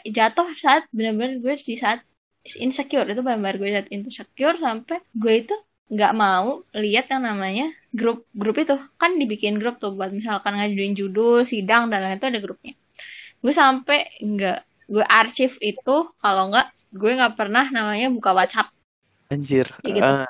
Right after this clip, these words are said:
Speaker 1: Terus satu lagi tuh nggak pernah gue namanya peduli sama teman-teman yang sidang.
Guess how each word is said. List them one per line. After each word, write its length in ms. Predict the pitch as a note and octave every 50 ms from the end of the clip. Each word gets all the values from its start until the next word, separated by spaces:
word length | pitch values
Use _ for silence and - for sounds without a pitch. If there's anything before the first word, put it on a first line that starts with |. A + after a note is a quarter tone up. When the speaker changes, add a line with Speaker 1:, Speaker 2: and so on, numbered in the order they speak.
| - _ _ _ _ _ -
Speaker 1:
Terus 120 | - B3 C4+ B3+
satu 120 | B3+ A3
lagi 240 | G#3+ G3+ G3+ G#3 C4+
tuh 240 | C4+ F4 D#4 - - _ _ _ -
nggak 320 | G3+ G3+ G#3 G#3+ G#3 -
pernah 320 | A3 G#3+ A3 B3 C#4 D4 C4+
gue 140 | A#3+ B3 C4+
namanya 360 | C#4 C4 B3+ A#3 A3+ A3+ B3+ C4
peduli 400 | - B3+ A3+ G#3 G#3 G3+ G#3+ B3
sama 360 | A#3+ C#4 B3 A#3+ A#3 C4+ C4
teman-teman 440 | - B3 A#3 A3+ G#3+ G#3+ G#3 G3+ G3+
yang 180 | G3+ G3+ G#3 A#3+
sidang. 520 | - - A#3 G#3 A3 G#3+ F#3+ - G#3+ F#3+